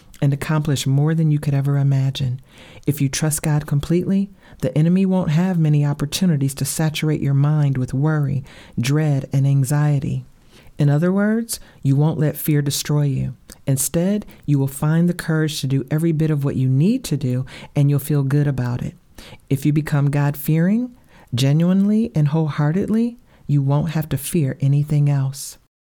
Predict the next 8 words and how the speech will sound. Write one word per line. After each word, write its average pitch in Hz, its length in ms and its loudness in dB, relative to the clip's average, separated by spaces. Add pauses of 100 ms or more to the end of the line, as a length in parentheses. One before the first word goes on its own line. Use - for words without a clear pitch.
(380)
Number 147 280 4
two, 147 380 -2 (300)
keep 202 200 -2
your 196 120 0
faith 175 320 -2
strong 160 400 0
and 156 140 2
consistent. - 760 -2